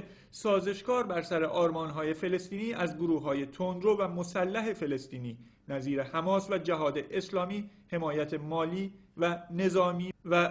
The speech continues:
رسانه‌ای می‌کنند. اسماعیل هنیه نخست وزیر دولت حماس در نوار غزه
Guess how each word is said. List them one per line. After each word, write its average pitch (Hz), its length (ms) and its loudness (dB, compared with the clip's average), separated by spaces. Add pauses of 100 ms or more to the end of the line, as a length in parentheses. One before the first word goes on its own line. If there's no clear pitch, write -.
(120)
رسانه‌ای 196 640 2
می‌کنند. 131 600 -6 (1160)
اسماعیل 147 420 0
هنیه 180 420 0
نخست 202 440 0
وزیر 185 320 4
دولت 185 380 4
حماس 196 480 -2
در 190 160 4
نوار 160 420 2
غزه 180 520 2